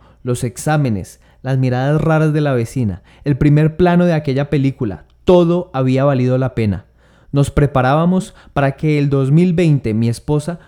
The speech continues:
tuviera un embarazo lindo, rodeada de amigos y familiares que irían midiendo su barriga y haciendo maratones de baby showers. Llegaba el dos mil veinte.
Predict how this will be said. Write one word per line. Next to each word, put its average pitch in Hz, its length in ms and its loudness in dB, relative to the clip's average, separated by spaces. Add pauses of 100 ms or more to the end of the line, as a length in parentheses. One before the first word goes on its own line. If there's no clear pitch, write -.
(120)
tuviera 151 360 2
un 160 120 2
embarazo 151 480 0
lindo, 143 500 -2 (380)
rodeada 143 480 2
de 165 100 0
amigos 151 640 0
y 156 80 -4
familiares 143 760 -2 (260)
que 165 80 0
irían 180 400 4
midiendo 170 440 4
su 180 180 0
barriga 160 720 -2
y 143 100 -2
haciendo 147 420 0
maratones 139 520 -2
de 147 100 0
baby 131 240 -2
showers. 104 640 -10 (580)
Llegaba 165 480 2
el 175 100 0
dos 143 180 2
mil 139 200 2
veinte. 117 460 -2